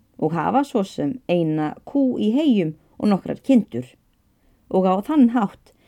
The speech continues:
gætum við átt eins náðugt og við vildum.“ „Og rétt segir hann, guðsmaðurinn,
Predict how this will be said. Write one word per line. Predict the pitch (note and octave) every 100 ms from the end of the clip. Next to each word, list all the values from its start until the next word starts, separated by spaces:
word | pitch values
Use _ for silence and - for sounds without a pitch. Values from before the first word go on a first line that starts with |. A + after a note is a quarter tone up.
| _ _ E3+
gætum | E3 F3+ C#4 B3+
við | G3+ -
átt | - F#3 - -
eins | G3+ G3 - -
náðugt | C4+ D4+ G3+ D#3 - - -
og | F3 E3+
við | E3+
vildum.“ | A#3+ - - G#2 B2+ _ _ _ _ _ _ _ _ _ _ _ -
„Og | A#3+ A#3
rétt | F#3+ D4 - - -
segir | - F4+ E3+ D#3
hann, | C#3 C3 -
guðsmaðurinn, | G#3 F3+ - E3 C#3 C3 B2